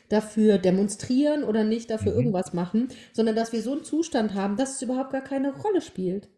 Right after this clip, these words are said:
Speaker 2: Mhm.
Speaker 1: Weißt du, dass ich mich, dass sich
Speaker 2: Mhm.
Speaker 1: niemand irgendwo outen muss, dass sich niemand dies, niemand das, dass es keine Rolle spielt.
Speaker 2: Mhm.
Speaker 1: Ob du schwul bist, ich lesbisch, jemand anderes, pan, sexuell, bise-,
Speaker 2: Mhm.
Speaker 1: scheißegal.
Speaker 2: Mhm.
Speaker 1: Heterosexuell,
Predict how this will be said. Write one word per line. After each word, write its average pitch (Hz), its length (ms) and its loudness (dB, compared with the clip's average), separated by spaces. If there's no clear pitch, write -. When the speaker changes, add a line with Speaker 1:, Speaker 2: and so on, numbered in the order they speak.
Speaker 2:
Mhm. 117 420 -2
Speaker 1:
Weißt - 220 2
du, 254 60 2
dass 254 160 4
ich 262 120 -4
mich, 254 320 -2
dass 254 180 -2
sich - 120 -2
Speaker 2:
Mhm. 254 60 2
Speaker 1:
niemand 262 280 2
irgendwo 220 240 0
outen 294 480 0
muss, 311 260 -4
dass 240 160 -6
sich 214 140 -12
niemand 220 320 -2
dies, 254 200 -4
niemand 214 300 0
das, 277 120 0
dass 262 160 -4
es - 180 -10
keine 311 420 -4
Rolle 277 280 2
spielt. 170 520 -10
Speaker 2:
Mhm. 107 320 -4
Speaker 1:
Ob 190 100 -6
du 240 100 0
schwul 294 320 0
bist, 294 220 -4
ich 220 140 -6
lesbisch, 277 580 0
jemand 262 260 2
anderes, 254 520 2
pan, 269 560 0
sexuell, 262 440 -4
bise-, 247 280 -2
Speaker 2:
Mhm. 107 260 0
Speaker 1:
scheißegal. 302 1300 -4
Speaker 2:
Mhm. 104 260 -4
Speaker 1:
Heterosexuell, 240 960 0